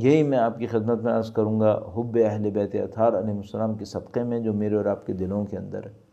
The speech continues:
ہم لوگ الحمدللہ رب العالمین خدا کی دی ہوئی اس پاکیزگی کو اپنے اندر احساس کر سکتے ہیں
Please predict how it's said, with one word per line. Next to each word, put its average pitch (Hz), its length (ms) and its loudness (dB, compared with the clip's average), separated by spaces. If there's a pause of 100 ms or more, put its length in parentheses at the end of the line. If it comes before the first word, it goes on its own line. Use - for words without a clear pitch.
(500)
ہم 143 180 -4
لوگ 160 100 4 (160)
الحمدللہ 127 720 2
رب 104 140 2
العالمین 101 580 -2 (460)
خدا 151 280 8
کی 143 200 0
دی 123 180 0
ہوئی 147 160 6
اس 147 180 -4
پاکیزگی 113 680 0
کو 123 260 -4
اپنے 113 260 -4
اندر 104 280 2
احساس 107 500 -4
کر 113 160 -2
سکتے - 360 -14
ہیں - 60 -20